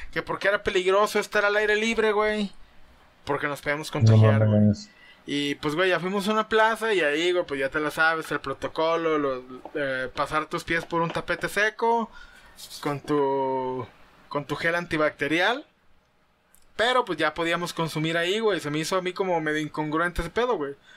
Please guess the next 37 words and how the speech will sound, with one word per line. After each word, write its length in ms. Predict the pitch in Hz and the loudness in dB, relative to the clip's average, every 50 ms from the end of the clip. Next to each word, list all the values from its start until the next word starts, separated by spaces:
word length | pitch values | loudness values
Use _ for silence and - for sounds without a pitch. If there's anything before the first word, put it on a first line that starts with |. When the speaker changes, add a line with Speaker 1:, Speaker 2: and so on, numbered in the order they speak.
| - - - - - - - - - - | -20 -20 -20 -20 -20 -20 -20 -18 -6 -2
Speaker 1:
Pero 140 | 165 165 165 | 0 2 2
la 120 | 165 160 | 2 2
diferencia 420 | 156 156 180 180 185 185 - - | 2 4 4 4 4 4 2 2
era 80 | 208 208 | 2 2
de 80 | 214 208 | 2 2
que 60 | 185 | 2
acá 320 | 185 - - 185 196 208 196 | 0 0 0 0 0 0 -2
estamos 480 | 180 - 180 175 175 180 185 185 170 | -2 -2 -2 -2 0 0 -2 0 -2
disfrutando 640 | 175 160 - 156 139 - 175 175 180 185 190 190 175 | -2 -4 -4 -6 -2 -2 -2 -2 -2 -2 -2 0 2
del 280 | 160 147 143 139 135 143 | 2 0 0 0 -2 -2
algo 380 | 151 165 180 180 190 196 190 180 | 0 0 0 -2 0 0 0 2
gratis, 600 | 185 196 196 202 214 214 - 185 170 160 156 151 | 2 2 2 0 0 -2 -4 -6 -4 -4 -2 -2
güey, 160 | 147 151 151 | 0 0 0
al 100 | 151 156 | 2 2
aire 180 | 165 175 180 180 | 2 2 2 0
libre, 300 | 185 202 202 196 175 160 | 0 -2 -2 -2 -2 -2
güey. 220 | 151 151 151 147 147 139 - - | -2 -4 -4 -6 -6 -8 -8 -8
Ah, 280 | - 135 131 131 131 127 | -6 -6 -4 -4 -4 -2
ya 160 | 135 147 139 | -4 -4 -4
pasamos 440 | - 160 156 156 156 156 160 - - | -4 -4 -4 -4 -4 -4 -4 -4 -2
a 100 | 143 139 | -2 -4
consumir 500 | - - 147 143 - 147 147 156 170 175 | -4 -6 -8 -6 -6 -6 -4 -2 -2 0
algo 480 | 175 170 160 160 156 160 160 156 151 143 | 0 0 0 -2 -2 -2 -2 -2 -2 -4
en, 380 | 139 139 135 131 123 120 123 127 - - - - - - - - - | -6 -8 -12 -14 -14 -16 -16 -16 -18 -18 -20 -20 -18 -16 -14 -14 -10
en 120 | - 135 143 | -6 -4 0
un 60 | 151 | 0
lugar 260 | 156 156 156 151 151 151 | 2 2 2 2 0 0
cerrado, 640 | - - 165 160 160 165 165 165 165 160 156 156 151 147 - - | -2 -4 -2 0 0 2 2 2 2 0 -2 -4 -6 -10 -8 -4
pero 220 | 143 135 135 135 | -4 -2 -2 -2
estábamos 420 | 127 - - - 131 135 135 127 | -4 -6 -6 -8 -6 -6 -6 -6
pagando, 560 | - - 131 131 143 156 170 180 180 170 147 123 | -6 -6 -4 -4 -2 -2 -4 -4 -6 -8 -8 -8
güey. 160 | 120 113 117 113 - - - - - - - - - - - - - - - - - - - - - - - - - - | -10 -12 -14 -16 -18 -20 -20 -20 -20 -20 -20 -20 -20 -20 -20 -20 -20 -20 -20 -20 -20 -20 -20 -20 -12 -8 -4 -4 2 6
Speaker 2:
No 320 | 113 101 104 107 107 101 | 8 10 10 10 10 8
mames, 540 | 101 101 110 107 107 110 107 110 104 101 101 | 6 4 4 4 2 4 4 2 2 2 2
güey. 160 | 95 104 107 | 2 4 6
Y 60 | 110 117 | 6 6
aparte, 640 | 117 - 127 127 123 - 156 151 143 127 113 - | 6 4 2 0 0 0 0 2 2 2 0 -2